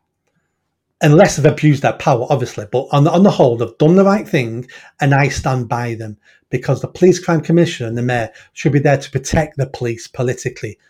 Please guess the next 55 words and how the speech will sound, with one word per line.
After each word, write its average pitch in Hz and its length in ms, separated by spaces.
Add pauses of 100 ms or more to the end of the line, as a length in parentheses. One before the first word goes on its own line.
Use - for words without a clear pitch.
so - 140
they 139 200
can 143 240
do 143 180
what 131 220
they 127 180
need 123 240
to - 100
be 113 140
done. 107 320 (440)
How 156 140
can 214 180
you 240 120
police 240 280
the 202 60
streets 247 360
where 143 160
everything 160 280
you 160 160
do, 202 300 (380)
am 139 60
I 151 100
gonna 151 180
get 147 140
into - 120
trouble? 139 520 (200)
Is - 140
someone 165 220
gonna 156 80
take 160 180
a 151 40
photo 170 480
of - 100
me? 117 180 (260)
Is, 131 220
is 139 80
the 165 80
mayor 170 320
gonna 151 160
throw 156 240
me 147 160
under 147 140
the 143 140
bus? 143 500
How 208 180
do 214 100
you - 60
do 214 160
your 190 180
job 220 280
under 156 160
those 135 220
circumstances? 143 920 (460)
You 139 80
need, 196 320